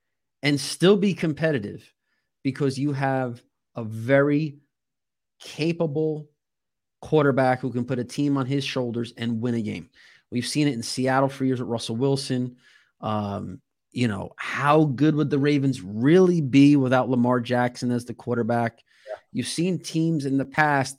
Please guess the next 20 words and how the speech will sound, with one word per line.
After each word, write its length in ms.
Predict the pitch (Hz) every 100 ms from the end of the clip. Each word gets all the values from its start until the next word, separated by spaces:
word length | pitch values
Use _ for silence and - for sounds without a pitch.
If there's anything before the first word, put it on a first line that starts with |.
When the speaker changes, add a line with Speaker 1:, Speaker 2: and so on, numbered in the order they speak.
| -
Speaker 1:
that 280 | 127 127
just 340 | - 135 123 - _ _ _
their 300 | 110 135 170
level 420 | 151 156 151 147
of 100 | 131
success 800 | - 123 - - 180 175 - - - _ _ _
because 760 | 127 123 - 147 147 151 143 139
of 220 | 131 123
the 80 | 135
play 260 | - 131
of 60 | 123
the 80 | 120
quarterback. 520 | - 139 156 117 120
Look 160 | 135
at 80 | 160
the 80 | 135
Bengals 440 | 101 107 131 135
with 100 | 123
Joe 180 | 117 127
Burrow. 440 | 113 117 135 104